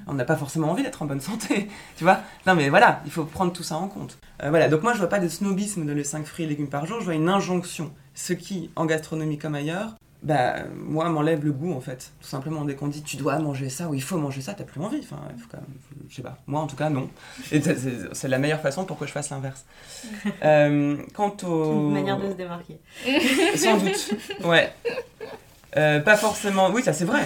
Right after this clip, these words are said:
Speaker 1: Bah oui, quand, à l'échelle nationale, on sait que tout le monde, euh, on leur dit, on dit à tout le monde de manger cinq fruits et légumes par jour.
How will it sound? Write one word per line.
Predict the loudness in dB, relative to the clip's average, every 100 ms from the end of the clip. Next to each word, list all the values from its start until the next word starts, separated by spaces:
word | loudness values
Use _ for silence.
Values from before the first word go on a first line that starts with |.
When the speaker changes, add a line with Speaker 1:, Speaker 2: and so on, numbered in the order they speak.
| 2 4
Speaker 1:
Bah | 6
oui, | 4 0
quand, | 2
à | 4
l'échelle | 4 4 4
nationale, | 2 2 0 0
on | 0
sait | -4
que |
tout | -2
le | 0
monde, | 0
euh, | 0 -2 0
on |
leur | 4 4
dit, | 4 2
on | 4
dit | 4
à | 2
tout | 2
le |
monde | 0
de | 2
manger | 0 -2
cinq | -4 -8
fruits | -6 -4
et |
légumes | -4 -4
par | -6 -8
jour. | -8